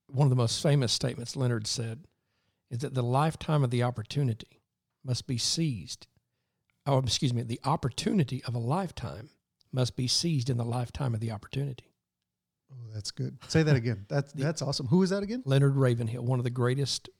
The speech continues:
Speaker 1: preachers, revivalists the world's ever known.
Speaker 2: Right.
Speaker 1: The opportunity of a lifetime must be seized within the lifetime of the opportunity.
Speaker 2: Ooh.
Speaker 1: Another way I,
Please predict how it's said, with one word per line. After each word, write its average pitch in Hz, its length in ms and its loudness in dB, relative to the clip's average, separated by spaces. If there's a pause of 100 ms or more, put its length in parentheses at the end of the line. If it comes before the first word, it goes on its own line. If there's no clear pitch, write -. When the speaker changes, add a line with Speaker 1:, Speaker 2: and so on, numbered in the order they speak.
(380)
Speaker 1:
preachers, 123 560 0
revivalists 120 600 -2
the - 60 -8
world's 131 280 -2
ever 120 120 -4
known. 127 200 -2
Speaker 2:
Right. 120 260 0 (680)
Speaker 1:
The 131 100 -4
opportunity 165 600 2
of 131 80 2
a 139 40 0
lifetime 151 680 -4 (380)
must 135 260 -4
be 131 80 0
seized 135 480 0
within 123 220 2
the 120 80 0
lifetime 123 500 -4
of 117 60 -2
the 117 120 -4
opportunity. 120 640 -6 (720)
Speaker 2:
Ooh. 98 380 -14 (340)
Speaker 1:
Another 151 200 4
way 147 180 6
I, 147 80 0